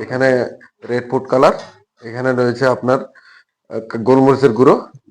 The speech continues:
গোটা গোলমরিচ, ধনিয়া, শুকনো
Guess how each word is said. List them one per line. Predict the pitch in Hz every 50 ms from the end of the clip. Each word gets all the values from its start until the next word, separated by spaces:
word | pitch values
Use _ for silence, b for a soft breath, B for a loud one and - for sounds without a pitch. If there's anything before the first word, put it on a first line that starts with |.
| - -
গোটা | 120 117 127 120 110
গোলমরিচ, | 120 120 120 120 123 135 185 214 - - - B B B B B B B B B _ 98 110
ধনিয়া, | 113 120 120 123 135 - - - - - _ _ B B B B B B B B B _ _ _ _ _ _ _ _ - - _ - -
শুকনো | - 117 107 - 127